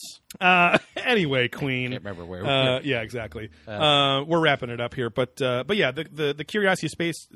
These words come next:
Speaker 1: uh, space rover, uh, is on Mars currently. I think it's dead now, though. I think it finally died. It was like
Speaker 2: Yeah.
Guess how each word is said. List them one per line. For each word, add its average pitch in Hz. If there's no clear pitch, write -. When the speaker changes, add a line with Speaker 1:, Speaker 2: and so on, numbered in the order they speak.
Speaker 1:
uh, 123
space 139
rover, 120
uh, 131
is 143
on 139
Mars 135
currently. 110
I 113
think 165
it's -
dead 120
now, 90
though. 92
I 95
think 113
it 107
finally 107
died. 98
It 110
was 113
like 117
Speaker 2:
Yeah. 82